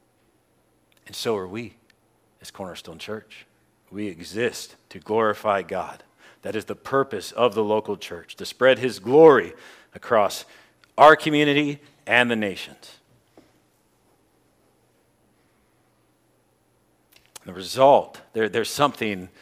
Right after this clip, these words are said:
satisfying in taking part in, in God's glory. Because when, when we do that, when we live for God's glory, we take delight in God Himself.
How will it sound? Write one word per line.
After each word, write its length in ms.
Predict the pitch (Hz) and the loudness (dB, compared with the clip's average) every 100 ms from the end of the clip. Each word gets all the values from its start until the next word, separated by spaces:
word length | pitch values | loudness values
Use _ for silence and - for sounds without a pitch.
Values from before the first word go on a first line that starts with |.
| _ | _
satisfying 920 | - - 143 131 117 104 - 113 98 | -16 2 6 6 4 -2 0 0 0
in 100 | 95 | -4
taking 340 | 110 113 104 | -4 -4 -6
part 480 | 92 - 135 107 - | -12 2 4 4 -2
in, 260 | 98 98 92 - | -12 -12 -14 -12
in 220 | 107 95 | -10 0
God's 380 | 117 131 123 101 | 6 8 8 2
glory. 500 | 101 95 92 95 127 _ _ _ _ _ _ _ _ _ _ _ _ _ _ _ _ | -10 -8 -8 -10 -12 _ _ _ _ _ _ _ _ _ _ _ _ _ _ _ _
Because 240 | - 123 | -6 -2
when, 240 | 135 127 110 | 0 0 0
when 200 | 131 120 | -4 -2
we 120 | 110 | -6
do 340 | 107 135 147 | -2 2 2
that, 200 | 113 101 | 2 -2
when 100 | 110 | -2
we 100 | 117 | -4
live 260 | 110 135 151 | 4 4 4
for 140 | 147 | 2
God's 340 | 123 123 117 101 | 4 4 4 0
glory, 480 | 117 139 151 131 | 0 4 4 2
we 160 | 107 113 | -2 -8
take 400 | - 151 151 110 | -2 -2 -2 -4
delight 500 | 123 110 113 135 131 | -2 2 6 6 4
in 180 | 107 107 | -6 -8
God 280 | 110 123 131 | -4 -2 -2
Himself. 640 | 110 101 - 156 160 92 | -4 -12 -8 -4 -4 -6